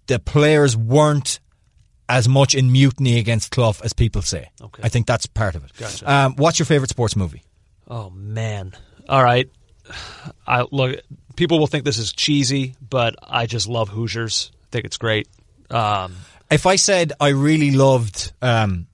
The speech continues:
Speaker 1: A League of Their Own.
Speaker 2: Nothing wrong with that. Classic
Speaker 1: Uh,
Speaker 2: movie.
Speaker 1: and I also love Any Given Sunday.
Speaker 2: All right.
Speaker 1: I love it.
Speaker 2: I, <laughs> uh, Miracle I would throw in there. I think it's a great movie.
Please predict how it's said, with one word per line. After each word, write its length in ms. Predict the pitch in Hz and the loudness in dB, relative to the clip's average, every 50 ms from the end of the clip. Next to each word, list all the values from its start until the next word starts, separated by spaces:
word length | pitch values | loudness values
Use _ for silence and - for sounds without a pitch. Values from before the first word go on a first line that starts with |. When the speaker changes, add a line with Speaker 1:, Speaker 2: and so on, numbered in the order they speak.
| _ _ - | _ _ 0
Speaker 1:
A 80 | 131 | 2
League 220 | 135 135 135 127 127 | 4 4 4 2 2
of 80 | 117 | 0
Their 220 | 104 123 120 117 117 | 0 2 2 2 2
Own. 280 | 117 120 123 123 120 - - _ _ _ _ _ _ _ _ - | 2 2 2 2 0 -2 -8 _ _ _ _ _ _ _ _ -14
Speaker 2:
Nothing 240 | 113 113 - 117 117 | -12 -12 -12 -10 -10
wrong 180 | 113 113 110 | -10 -10 -10
with 80 | 107 101 | -10 -12
that. 240 | 98 92 - _ - | -14 -14 -16 _ -10
Classic 440 | - - 123 120 120 - 120 - | -2 0 0 0 0 -2 -6 -8
Speaker 1:
Uh, 40 | 113 | -10
Speaker 2:
movie. 200 | 107 107 98 98 107 | -10 -8 -4 0 2
Speaker 1:
and 100 | 127 127 | 2 4
I 100 | 127 127 | 4 4
also 300 | 127 131 135 - - 135 | 4 4 4 2 2 2
love 640 | 123 120 120 120 117 117 110 101 90 - - - _ _ _ _ _ _ _ _ _ _ _ _ _ _ _ _ _ _ _ _ _ _ _ _ _ _ _ _ - - | 2 4 4 6 6 4 2 0 -2 -6 -14 -20 _ _ _ _ _ _ _ _ _ _ _ _ _ _ _ _ _ _ _ _ _ _ _ _ _ _ _ _ -4 -2
Any 180 | 120 127 123 | 0 0 2
Given 240 | 107 120 104 110 101 | 2 2 2 2 2
Sunday. 400 | - - 104 101 92 85 80 - _ _ _ _ _ _ _ _ _ _ - 151 113 98 - _ _ - | 2 0 0 0 0 -2 -4 -6 _ _ _ _ _ _ _ _ _ _ -14 -14 -14 -14 -16 _ _ -10
Speaker 2:
All 140 | - 135 165 | -6 -2 2
right. 240 | 151 127 123 127 147 | 2 4 4 4 4
Speaker 1:
I 40 | 170 | 2
love 340 | 175 170 160 - 170 151 113 | 2 2 2 2 2 0 0
it. 260 | 113 - 135 135 - - | 0 0 -2 -2 -4 -10
Speaker 2:
I, 1120 | - - - - - - - - - 202 - - - - - - - - - 233 208 170 - - | -10 -4 -4 -2 -2 -2 -4 -2 0 0 -2 -2 -2 -6 -6 -6 -8 -12 -12 -12 -14 -16 -8 -2
<laughs> 360 | - 143 143 147 143 139 139 | 0 2 2 4 2 2 0
uh, 40 | 135 | -2
Miracle 540 | 131 139 156 170 175 170 - - 185 175 170 | -2 0 2 4 4 4 2 2 2 2 2
I 100 | 165 160 | 2 0
would 140 | 160 156 - | -2 -4 -2
throw 220 | 160 165 156 156 | -2 0 0 0
in 100 | 156 151 | -2 -4
there. 340 | 151 151 147 147 139 131 131 - _ _ | -2 -2 -2 -2 -4 -8 -16 -20 _ _
I 60 | - 117 | -18 -12
think 140 | - 123 117 | -10 -10 -10
it's 80 | - | -10
a 40 | - | -12
great 260 | - 120 127 123 113 | -8 -6 -6 -6 -6
movie. 360 | 113 117 117 113 117 113 110 | -6 -8 -8 -6 -8 -8 -10